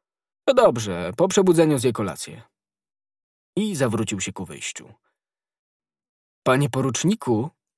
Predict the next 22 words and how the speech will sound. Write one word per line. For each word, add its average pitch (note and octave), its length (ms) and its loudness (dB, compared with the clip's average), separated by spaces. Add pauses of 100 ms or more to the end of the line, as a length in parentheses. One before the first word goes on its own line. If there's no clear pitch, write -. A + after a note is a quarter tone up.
(240)
odezwał G#2 400 -2
się G2 120 -6
jeden G2+ 240 -4
z G2+ 60 -8
żołnierzy, B2+ 520 -4
mniej A2+ 280 0
surowy G#2 400 -4
niż G2+ 180 -4
jego G#2 200 -4
dowódca. F#2 640 -10 (960)
„Ona A#2+ 240 0
nie E3+ 200 2
śpi”. - 360 -8 (840)
„Jak B2+ 160 2
to D3 100 2
nie B2 200 0
śpi?”, F#2+ 340 -8 (640)
rzekł G2+ 300 -4
Felton. - 440 -14 (720)
„Cóż A#3+ 220 2
robi A2 300 2
zatem?” F2+ 380 -10